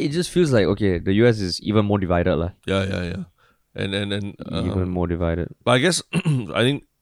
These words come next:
Speaker 2: coming from the Singapore side of things, it, it, it's actually, um, I mean, we, we do want to see,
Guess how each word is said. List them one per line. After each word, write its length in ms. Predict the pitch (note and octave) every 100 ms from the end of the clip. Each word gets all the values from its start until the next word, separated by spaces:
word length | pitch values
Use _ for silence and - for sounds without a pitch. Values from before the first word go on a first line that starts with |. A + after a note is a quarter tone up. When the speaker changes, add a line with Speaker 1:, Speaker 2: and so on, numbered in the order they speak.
| _ -
Speaker 2:
coming 240 | A2 A#2+ A2+
from 200 | A2 G2
the 400 | F2 D#2 D#2 E2 - - - -
Singapore 520 | - F#2 G2+ - G2+
side 180 | - F#2+
of 120 | E2
things, 300 | E2+ F2+ G2+ - _ _ _ -
it, 180 | F#2 D#2+
it, 200 | G2 -
it's 160 | G2 G2
actually, 580 | G#2 B2 B2 A#2+ A2 - _ _ _ _ -
um, 520 | F2 E2 E2+ E2+ E2 - - -
I 60 |
mean, 200 | G#2+ A#2+
we, 220 | G#2+ A2 F#2+
we 240 | G2+ G#2+
do 160 | G2 A#2+
want 200 | A#2+ A2+
to 60 |
see, 420 | G2+ G#2+ G#2 G2+